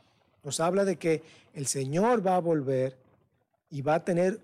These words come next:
un lugar especial para cada uno de nosotros. Este es futuro, esa es mi esperanza que yo tengo, ¿cierto? Hay un futuro y hay una esperanza. Así que te recomiendo, hermanos,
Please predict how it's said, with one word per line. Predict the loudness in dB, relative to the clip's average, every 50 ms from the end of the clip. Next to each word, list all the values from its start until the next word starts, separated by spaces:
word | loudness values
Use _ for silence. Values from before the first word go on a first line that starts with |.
| _ _
un | -6 -2 0 2 2 2 2 0 -2 -4 -10 _ -8
lugar | -4 -2 -2 0 0 -2 -2 0 0 0
especial | 0 -2 -4 -8 -4 -4 -4 -4 -2 -2 -2 -2 -2 -4
para | -8 -10 -10
cada | -10 -10 -12 -10 -8 -6 -6
uno | -4 -4 -4 -6
de | -8 -8 -8
nosotros. | -6 -6 -6 -4 -4 -6 -8 -10 -16 -20 -20 -20 _ _ _ _ _
Este | -2 -2 0 0 0
es | -2
futuro, | 0 -2 -2 0 2 2 2 2
esa | 2 2 0
es | 2
mi | 4 2
esperanza | 2 2 0 0 2 2 0 0 -2 -6 -8
que | -4 -4 -2
yo | -2 -2
tengo, | -2 0 0 0 0 -2 -4 -6 -8 -12 -16 _ _ _ _ _ _ _
¿cierto? | -8 0 2 4 4 2 0 -4 -12 -14 -14 _ _ _ _ _ _ _ _ _ _ _ _ _ _ _ _ _ _ _ _ _ _ _ _ _ _ _ -16 -12 -4
Hay | 0 2 4 4
un | 4
futuro | 2 0 -2 -2 2 4 4 4 6 4 2 0 -2 -6 -16 -20 -20 -20 _ _ -10
y | -4 0 2
hay | 4 4 4 4 2 0 -2 -6
una | -4 -4 -2 -2
esperanza. | -2 -4 -6 -4 -4 -4 -2 -4 -6 -6 -6 -8
Así | -6 -6 -8 -6
que | -2 0 0 0 0 -4 -18 -20 -20 -20 -20 _ _ _ _ -2
te | 0 2
recomiendo, | 2 2 2 2 0 2 2 2 4 2 2 2 2
hermanos, | 2 2 0 0 0 0 -2 -4 -8 -12